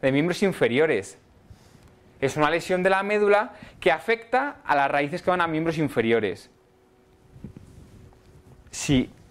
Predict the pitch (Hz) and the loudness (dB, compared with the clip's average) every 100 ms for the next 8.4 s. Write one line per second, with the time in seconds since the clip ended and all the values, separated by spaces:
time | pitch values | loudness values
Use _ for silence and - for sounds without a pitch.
0 | - _ 139 143 170 180 160 170 160 156 | -20 _ 0 2 2 2 2 4 2 -2
1 | - 151 156 151 147 135 147 110 - - | -4 -2 0 0 -2 0 0 0 -6 -4
2 | 143 131 156 - 101 139 135 143 131 143 | -2 2 0 0 -2 -2 0 0 0 2
3 | 170 135 113 117 117 113 110 107 190 190 | 0 0 0 -2 -2 0 0 2 2 2
4 | 214 226 - 117 120 147 147 120 127 139 | -2 -4 -6 -4 0 -2 0 0 0 0
5 | 139 165 190 240 - - - - - - | -2 0 0 -2 -12 -20 -20 -20 -20 -20
6 | - _ - 135 156 143 139 156 175 175 | -20 _ 0 0 2 0 0 0 0 0
7 | 170 196 214 - 156 175 175 175 165 160 | 0 0 0 0 0 2 0 0 0 2
8 | 151 127 101 | 2 0 -4